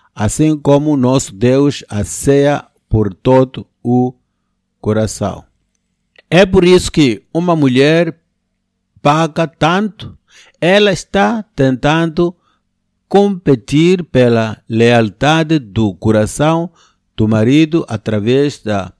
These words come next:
tra-, atração física, mas isso não o torna ainda mais orientado fisicamente. Em vez de desenvolver a sensibilidade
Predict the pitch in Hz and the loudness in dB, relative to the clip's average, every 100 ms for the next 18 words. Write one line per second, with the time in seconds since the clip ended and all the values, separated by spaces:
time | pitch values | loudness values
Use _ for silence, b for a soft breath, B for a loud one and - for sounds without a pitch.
0 | _ - _ _ _ 120 110 104 113 104 | _ -20 _ _ _ -4 -4 -6 -8 -6
1 | 113 107 98 147 151 127 - - 196 - | -4 -4 -4 -4 -2 -4 -6 -6 -6 -6
2 | 107 - - _ _ b b b 120 139 | -14 -14 -20 _ _ b b b -2 0
3 | 135 110 - - 208 214 - 156 139 131 | 0 -4 -10 -4 -2 -2 -2 -2 0 0
4 | 120 113 - _ _ - 151 165 170 170 | -2 -4 -10 _ _ -4 2 2 2 -2
5 | 175 - - 123 120 113 131 139 139 131 | -8 -8 -8 -2 0 2 2 2 0 -2
6 | 120 120 143 151 151 - 117 107 110 107 | -2 0 0 0 -4 -4 -2 2 2 0
7 | 95 117 127 131 123 131 135 _ b b | 0 0 2 0 0 -2 -4 _ b b
8 | b - - 196 - 139 113 107 113 98 | b -14 -2 -2 -2 -6 -4 -4 -4 -6
9 | 92 - - - 123 127 120 151 202 208 | -10 -18 -20 -8 -4 -2 0 2 4 2
10 | - - _ b b _ - 123 - 180 | 0 -16 _ b b _ -4 -4 0 0
11 | 190 - 147 120 113 110 98 135 147 147 | 0 0 0 0 -2 -2 0 0 2 -2
12 | - 123 107 101 139 127 - 151 160 165 | -4 -4 -4 -4 -2 -2 -4 -2 -2 0
13 | 185 190 180 | 0 0 -4